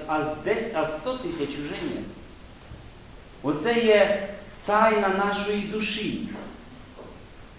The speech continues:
Чим більше ми отримуємо, тим важче нам віддати.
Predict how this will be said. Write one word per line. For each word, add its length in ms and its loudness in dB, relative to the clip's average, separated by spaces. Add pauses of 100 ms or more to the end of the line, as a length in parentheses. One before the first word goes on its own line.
(360)
Чим 160 -4
більше 540 4
ми 440 8 (540)
отримуємо, 920 6 (100)
тим 180 4
важче 480 4
нам 320 6
віддати. 640 2